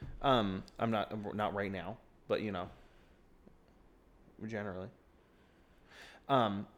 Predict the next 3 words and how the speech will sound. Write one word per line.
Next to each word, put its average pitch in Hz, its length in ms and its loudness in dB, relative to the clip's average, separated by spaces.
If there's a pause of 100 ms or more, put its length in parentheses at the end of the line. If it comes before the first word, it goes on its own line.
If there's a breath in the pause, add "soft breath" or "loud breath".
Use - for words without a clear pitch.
(120)
but, 117 400 8 (1300)
uh, 92 380 4 (760)
yeah, 117 240 6